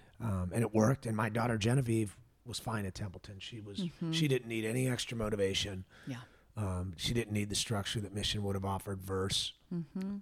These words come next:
Speaker 1: Templeton, she was, she was that person. So, yeah, we, uh, we gave the kids their,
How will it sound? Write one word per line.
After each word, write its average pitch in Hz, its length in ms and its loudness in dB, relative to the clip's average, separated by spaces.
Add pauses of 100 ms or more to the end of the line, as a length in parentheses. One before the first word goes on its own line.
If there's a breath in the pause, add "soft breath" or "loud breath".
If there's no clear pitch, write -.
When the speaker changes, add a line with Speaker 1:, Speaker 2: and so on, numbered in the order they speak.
Speaker 1:
Templeton, 120 560 2
she - 180 -2
was, 101 320 -4 (560)
she - 220 -10
was 104 180 -8
that 104 240 -4 (140)
person. 104 460 -2
So, 104 460 2 (540 soft breath)
yeah, 147 400 6
we, 131 380 4
uh, 123 160 2
we 139 180 0
gave 143 200 -4
the 120 60 -6
kids 123 280 0
their, 107 380 0